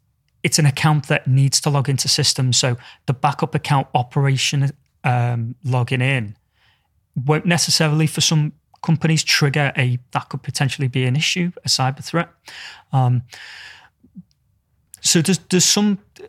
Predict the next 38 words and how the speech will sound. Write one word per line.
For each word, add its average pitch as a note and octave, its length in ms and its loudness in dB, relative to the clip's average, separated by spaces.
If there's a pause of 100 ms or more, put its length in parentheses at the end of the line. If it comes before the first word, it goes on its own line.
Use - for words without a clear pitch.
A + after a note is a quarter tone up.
(840)
mechanisms E3 680 2
that - 100 -4
we C3 100 -2
can C3 360 0
put D3 160 0
in C3 100 2
place B2 440 0
to - 100 -4
protect - 360 -2
against D3 300 0
that. - 200 0
So - 80 0
if - 100 -2
your F#3+ 100 0
backup - 360 -2
window C#3+ 320 2
is C3 100 2
overnight, C3+ 480 0
for - 140 -6
example, B2 600 -4
why D3 220 0
does E3 160 -4
that E3+ 180 -2
backup - 300 -4
account - 280 0
need C#3 180 2
to - 80 -10
be C#3 80 0
active - 540 -4
throughout A#2+ 340 -2
the C3+ 40 -8
day? D#3 260 0 (420)
You C#3+ 80 0
know, C3+ 100 4
we C#3+ 160 2
can E3 140 0
say C3+ 260 2 (380)
that E3 200 0